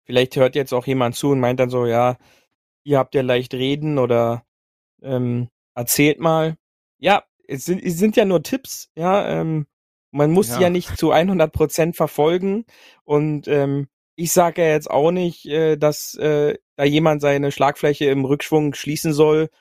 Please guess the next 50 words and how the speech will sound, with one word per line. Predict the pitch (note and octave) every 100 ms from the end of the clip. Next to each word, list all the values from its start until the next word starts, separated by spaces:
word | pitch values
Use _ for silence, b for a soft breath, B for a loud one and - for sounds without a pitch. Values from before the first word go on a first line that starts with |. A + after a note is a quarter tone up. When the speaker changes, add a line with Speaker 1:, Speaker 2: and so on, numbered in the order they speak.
| _ _ -
Speaker 1:
Oben | C#3 D#3+ E3 D#3+ D3+
macht | D3 -
er | D#3
am | D3+
besten | C#3+ - C#3+
den | C#3
Helikopter | D3 C#3+ C#3 D#3 - F#3 E3+
und | D3 C#3+
zieht | - D#3
die | D#3+
dann | D3+
offen | - D3+ E3+
wieder | D#3+ D#3 D3
von | D#3 D3
außen | C#3+ D#3 D#3
nach | D3 D3
innen | - C#3+
durch, | E3 G3 E3+ - - - _ _
ja, | D3
um | D3+ D3+
dann | D3
so | C#3+
einen | C#3+ C#3
butterfeinen | F3+ G3+ F#3 E3 - D#3 D#3 D#3 D#3
Slice | - C3+ C3 D#3+
in | D#3
die | D3
Bahn | C3+ B2 D3+
zu | - D3
hauen. | C#3+ C#3+ _ _
Sowas | - F#3+ G3+
machen | G#3+ A3+
wir | A#2+
ja |
nicht, | G2 F#2 - -
ja. | D3 F3 _ _ _
Und, | C#3+ D3 C#3 C3+
äh, | C3+ C3+ _ _ -
demnach, | D#3 E3 D3 C#3 -
äh, | C#3 C#3+ C#3+
kann | - D#3
ja | F#3
jeder | D#3+ F3 E3+
dann | D3+ D#3+
so | E3+ E3
machen, | D3 D3 E3 D#3 D#3+
äh, | - D3 C#3 C3+
wie | C#3+
er |
möchte. | C3+ C#3 C#3+ - D3